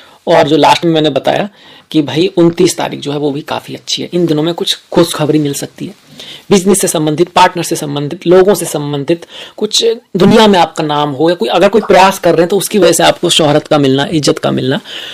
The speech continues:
कुछ ऐसा, कुछ अच्छा जो है इस महीने हो सकता है इन तारीखों को।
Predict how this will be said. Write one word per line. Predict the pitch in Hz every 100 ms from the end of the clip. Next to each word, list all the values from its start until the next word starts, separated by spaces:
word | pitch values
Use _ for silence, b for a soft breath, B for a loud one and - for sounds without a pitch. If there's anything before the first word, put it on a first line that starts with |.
| -
कुछ | 214
ऐसा, | 233 185 156
कुछ | 143 -
अच्छा | - 190 - 220
जो | 185 160
है | 175 - _ _ _ 415
इस | 196 -
महीने | 143 131 190 - _ _ -
हो |
सकता | 151 135 -
है | 220 -
इन | 151
तारीखों | 131 120 120 131
को। | -